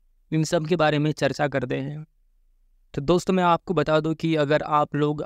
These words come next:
आर्या सीरीज को देखना चाहते हैं तो ये आप सभी को हिंदी में सिर्फ डिज्नी प्लस Hotstar पर देखने को मिलेंगी,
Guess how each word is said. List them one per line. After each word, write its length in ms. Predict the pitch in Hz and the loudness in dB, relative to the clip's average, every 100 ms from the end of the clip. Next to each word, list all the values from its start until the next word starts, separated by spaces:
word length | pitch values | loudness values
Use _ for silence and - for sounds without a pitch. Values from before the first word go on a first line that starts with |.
| - | -6
आर्या 320 | 147 143 156 147 | -4 -2 -2 -2
सीरीज 400 | - 143 151 - | -4 -2 -2 -2
को 120 | 160 | -2
देखना 360 | 143 143 143 147 | 0 -2 0 -2
चाहते 340 | 135 135 151 | -2 -2 -2
हैं 260 | 143 147 160 - _ _ _ _ _ _ _ - | -4 -6 -10 -16 _ _ _ _ _ _ _ -2
तो 80 | |
ये 180 | 143 160 180 | 2 2 4
आप 220 | 180 170 | 2 2
सभी 280 | - 139 160 | 0 0 0
को 160 | 165 | 0
हिंदी 320 | 139 135 143 147 | 0 0 0 0
में 380 | 139 147 156 151 _ _ _ _ - | 0 -2 -6 -10 _ _ _ _ -20
सिर्फ 340 | - 175 185 | 0 0 2
डिज्नी 440 | 160 147 147 165 170 | 0 0 0 2 0
प्लस 380 | 147 156 156 - | 0 0 0 0
Hotstar 320 | 139 - 143 | -4 0 -2
पर 80 | 139 | -2
देखने 300 | 135 135 139 | -2 -2 -2
को 120 | 135 | -2
मिलेंगी, 540 | 139 131 135 135 143 | -2 0 -2 -2 -4